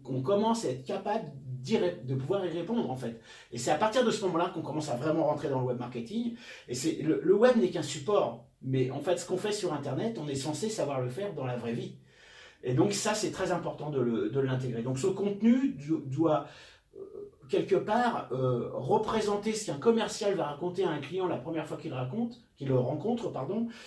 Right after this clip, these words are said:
mais doit le, doit le, doit le représenter en ayant toujours en tête qu'on doit répondre à une question.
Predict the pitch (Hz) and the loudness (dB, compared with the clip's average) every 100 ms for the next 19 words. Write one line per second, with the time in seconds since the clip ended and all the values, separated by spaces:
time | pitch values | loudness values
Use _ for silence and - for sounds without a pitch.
0 | - - 135 - 131 143 170 170 190 139 | -16 -6 -2 -2 0 4 6 6 4 2
1 | 131 151 151 131 127 120 123 120 - 131 | 2 2 4 4 4 2 -2 -4 -6 -4
2 | 139 131 151 156 151 143 143 214 233 - | -2 0 -2 -2 -4 -4 0 2 2 -2
3 | - 139 139 135 147 156 151 147 214 233 | -12 -6 -2 0 2 0 0 -4 2 4
4 | 381 - 226 - - 139 123 151 147 214 | 4 0 -2 -4 -6 -6 -6 -4 0 2
5 | 185 175 202 196 151 139 131 175 - - | 2 0 -2 -2 -2 -2 -2 -4 -6 -10